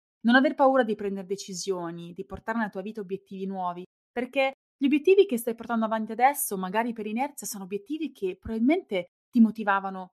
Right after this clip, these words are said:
dieci anni fa. Ma tu ora sei una persona nuova, più evoluta, e saranno nuovi gli obiettivi che ti motiveranno. E per perseguire questi obiettivi spesso abbiamo bisogno di fare scelte difficili.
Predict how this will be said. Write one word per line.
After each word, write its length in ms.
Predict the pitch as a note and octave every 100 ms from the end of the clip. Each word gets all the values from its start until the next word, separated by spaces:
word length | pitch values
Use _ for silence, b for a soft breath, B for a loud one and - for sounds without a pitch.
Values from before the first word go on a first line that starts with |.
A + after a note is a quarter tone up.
| _ -
dieci 360 | F#3+ G#3 -
anni 240 | F#3+ F#3+ F3+
fa. 220 | A#3+ G3 - _ _ _ _ _ A#3+
Ma 120 | D4
tu 140 | D4+
ora 180 | D4 C#4
sei 160 | C4+ G#3
una 100 | F#3+
persona 360 | F#3+ - G3
nuova, 460 | G3 A#3+ F#3+ F3 F3+
più 160 | G#3
evoluta, 640 | G3 F#3+ A3+ G#3 G3+ E3 -
e 100 | G3+
saranno 320 | - A#3 A#3
nuovi 440 | A#3 C4+ C4+ G3+ E3+
gli 100 | F#3
obiettivi 600 | F3+ F3+ _ F#3 F3+ G3
che 120 | G3
ti 100 | F#3+
motiveranno. 720 | F3 F3 F3 E3+ E3 E3+ F3 - _ _ _ _ _ _
E 100 | A#3
per 140 | A#3 B3+
perseguire 540 | C4 A#3+ C4 C4 A#3+
questi 280 | G3+ G3 G#3
obiettivi 580 | F#3+ G3+ G3+ A3 A3+ B3+
spesso 380 | - F#3+ F#3+ G#3
abbiamo 260 | G3 F#3+
bisogno 680 | F#3+ G3 F#3+ F#3 G3 G#3 - _
di 120 | F#3+
fare 400 | - F3 F3+ G3+
scelte 540 | - - F#3+ F3+ G3 -
difficili. 680 | F3+ E3+ - D#3 - F3+